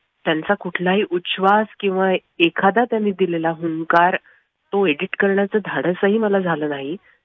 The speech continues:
कारण त्याची गरजच नव्हती आणि फार सुंदर ते production झालं. डॉक्टरांच्या कुटुंबाची एक सदस्य असण्याचा indirect अनेक गोष्टी माझ्यापर्यंत झिरपत गेल्या, जशा माझ्यापर्यंत गेल्या तशा इतरांपर्यंत निश्चितच गेल्या असतील. Doctor आम्ही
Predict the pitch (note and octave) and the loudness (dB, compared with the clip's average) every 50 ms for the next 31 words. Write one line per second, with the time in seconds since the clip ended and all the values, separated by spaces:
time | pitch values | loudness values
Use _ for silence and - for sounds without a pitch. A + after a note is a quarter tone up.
0 | _ _ - - F3+ F#3 F#3 F#3 - G#3 G3 F3 F3 D#3 D3+ D#3+ E3 G3 G3 - | _ _ -2 -2 -2 0 0 -2 -2 -2 0 0 2 2 2 0 -2 -2 -6 -6
1 | - D3 D3+ C#3+ C#3 - C3 C#3+ F3 _ _ _ _ _ _ - D#3 D#3+ E3 - | -10 -12 -10 -10 -12 -10 -10 -10 -10 _ _ _ _ _ _ -8 -6 -4 -4 0
2 | - E3 E3 F3+ - - E3+ E3 F3 F#3 - - - G3 - E3 D#3 D#3 D#3 - | 0 0 0 0 -2 -2 2 4 4 2 2 0 -4 0 0 0 0 0 -4 -6
3 | F3 E3 D#3+ D#3 C#3+ D3 D#3+ D#3+ C#3 C#3 - _ _ _ _ _ _ _ _ - | -8 -8 -6 -4 -4 -2 -2 -2 -2 -2 -6 _ _ _ _ _ _ _ _ 0
4 | - D#3+ - - F#3+ F#3 F#3 F#3+ F#3+ - G#3 G#3 G#3 F#3+ - - G3+ F3+ - G#3 | 0 0 0 2 2 4 4 4 2 2 2 2 2 0 -4 -8 -8 -2 -2 0
5 | G#3+ G#3+ G#3 G#3 G3+ - - G#3 G3+ G3 - - - F#3 E3 E3+ G3 G3 - - | 2 2 2 0 0 0 -2 -2 -2 -2 -4 -6 -6 -4 -2 0 -2 -2 -2 -2
6 | A3 G#3+ G3 F#3+ - F#3+ F#3 F3+ E3+ - F3+ F3 E3+ D#3+ D#3+ D#3+ E3 E3+ F3+ F#3 | 0 0 0 -2 -2 -6 -4 -4 -2 -2 0 0 0 -2 0 0 2 2 2 0
7 | - _ - - _ _ _ _ _ _ _ _ - F#3 F3+ F3+ F#3 F#3+ F#3+ - | -2 _ -20 -20 _ _ _ _ _ _ _ _ -2 0 2 2 2 2 2 0
8 | F#3+ F3+ E3+ - F3 F3 D#3+ D#3 D3+ D#3+ D#3 - D#3 D#3 D#3 D#3 D#3 D3+ D#3 D#3+ | -2 -2 -2 -2 -6 -4 -4 -2 -4 -4 -4 -4 -6 -6 -4 -4 -4 -2 -2 -4
9 | - - E3 D#3 D#3 D3+ C#3+ C3+ C3+ C3 - D3 - - D#3+ D#3 D3 C3+ B2+ C#3 | -4 -2 -4 -4 -2 -2 -4 -2 -2 -4 -6 -8 -6 -4 -4 -2 -2 -4 -2 -4
10 | D3+ - E3 E3 E3 E3 E3 F3 E3+ E3 D#3+ D3 C#3+ C#3+ - D#3 - - E3 D#3 | -4 -2 -2 -2 -2 -2 -2 -2 -2 -2 -2 -4 -4 -6 -8 -12 -6 -6 -6 -6
11 | - - C#3+ D3 C#3+ D#3 - D#3+ D3+ D3+ - D#3+ D#3 D3+ C#3+ - - D#3 D3 - | -4 -4 -2 -2 -2 -4 -6 -8 -10 -6 -4 -2 -2 -2 -4 -2 -2 -2 -2 -2
12 | E3+ E3 D#3+ D3+ C3 C3 C3+ C#3 C3+ - - B2+ A2+ _ _ _ _ _ _ _ | -4 -4 -2 -2 -2 -2 -2 -4 -6 -10 -12 -12 -12 _ _ _ _ _ _ _
13 | _ _ _ - - D3 D3+ - - - - F3+ F3 F3 F3 F3 F3+ | _ _ _ -2 -2 -2 -2 -2 -2 0 2 2 4 4 4 2 2